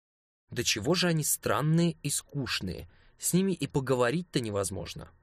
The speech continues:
Или «Что с ними не так?» Вместо того, чтобы взглянуть на себя в зеркало и подумать, что можно сделать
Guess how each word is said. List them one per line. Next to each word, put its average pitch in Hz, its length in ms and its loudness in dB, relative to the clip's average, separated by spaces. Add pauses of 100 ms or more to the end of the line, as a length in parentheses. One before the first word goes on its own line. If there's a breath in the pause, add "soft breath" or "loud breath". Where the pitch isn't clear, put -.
(540)
Или 123 400 0 (300)
«Что - 360 -2
с - 120 -2
ними 202 200 0
не 196 160 -2
так?» - 360 -12 (440)
Вместо 151 360 2
того, 180 220 2
чтобы 139 260 -2
взглянуть 131 560 0
на 123 80 -4
себя 117 300 0
в 113 40 -8
зеркало 135 560 0 (360)
и 165 80 0
подумать, 156 460 0
что - 200 0
можно 160 380 2
сделать 147 500 0